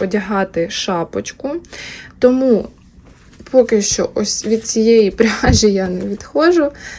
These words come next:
Е, Gazal Baby Wool, так. Е, це колір ш-,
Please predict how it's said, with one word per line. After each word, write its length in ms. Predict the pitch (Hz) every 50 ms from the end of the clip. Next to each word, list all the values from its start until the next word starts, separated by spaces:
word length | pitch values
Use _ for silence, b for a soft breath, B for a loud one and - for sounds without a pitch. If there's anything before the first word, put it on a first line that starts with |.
| B B
Е, 320 | 233 214 208 208 202 202 190 190
Gazal 520 | 208 202 190 180 196 185 185 175 170 170
Baby 540 | 170 170 175 170 165 160 151 156 165 156 175
Wool, 380 | 196 226 285 330 349 381 370 339 - - -
так. 300 | - 262 311 339 - - - B B B B B B B B B B B B B
Е, 260 | B 208 202 202 196 196
це 200 | - - 254 247
колір 640 | 226 - - 233 240 226 208 196 190 - 202 - 196 196
ш-, 240 | - - - -